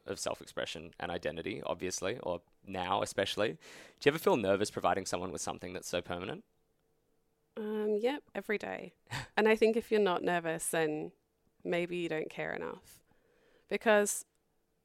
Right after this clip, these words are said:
Speaker 2: I have been tattooing for twelve years and I'm definitely over it in some ways,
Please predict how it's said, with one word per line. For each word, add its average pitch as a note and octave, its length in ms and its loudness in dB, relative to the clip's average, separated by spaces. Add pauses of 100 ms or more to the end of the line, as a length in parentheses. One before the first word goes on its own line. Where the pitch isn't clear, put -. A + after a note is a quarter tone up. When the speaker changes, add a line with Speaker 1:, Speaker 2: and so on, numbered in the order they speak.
(180)
Speaker 2:
I B3+ 80 8
have B3+ 160 8
been A#3+ 140 4
tattooing G#3+ 400 4
for G3 120 -6
twelve F3+ 360 0
years D#3 340 0
and F3 140 -2
I'm F3 220 2
definitely F#3 580 0
over E3 360 -4
it D#3+ 100 -4
in D#3+ 60 -2
some D#3 280 -2
ways, - 540 -2